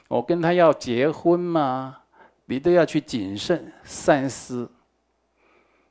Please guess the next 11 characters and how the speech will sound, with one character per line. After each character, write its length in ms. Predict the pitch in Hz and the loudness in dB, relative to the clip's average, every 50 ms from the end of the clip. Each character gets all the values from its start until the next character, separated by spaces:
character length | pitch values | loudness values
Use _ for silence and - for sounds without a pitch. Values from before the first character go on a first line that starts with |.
| _ _ _ _ _ _ | _ _ _ _ _ _
多 140 | - 180 180 | 4 4 4
看、 640 | 180 - - - 196 214 202 175 147 - - _ _ _ _ _ _ _ _ _ | 4 2 -6 -4 0 2 2 2 2 0 -6 _ _ _ _ _ _ _ _ _
多 220 | - 165 151 147 143 | 2 4 4 4 4
听、 500 | - - - 147 143 143 139 131 - - _ _ _ _ _ _ _ _ _ _ | 2 -2 -2 0 0 0 -2 -6 -10 -16 _ _ _ _ _ _ _ _ _ _
多 180 | - 180 170 156 | 6 8 8 6
观 440 | 147 - - 165 156 147 139 139 139 | 6 4 4 4 4 4 2 -2 -6
察， 520 | - 110 104 95 85 87 85 - - - _ - _ _ _ _ _ _ _ _ - - - _ - | -8 -10 -14 -14 -16 -18 -20 -20 -20 -20 _ -20 _ _ _ _ _ _ _ _ -20 -20 -20 _ -2
这 200 | - 226 208 190 | 4 4 4 4
些 280 | 165 180 175 170 160 | 4 0 -2 -2 -4
先 360 | 156 - - 160 147 147 151 | -8 -6 -2 -2 0 -2 -2
做， 360 | 139 - - 170 147 104 - | -6 -2 0 0 0 0 -2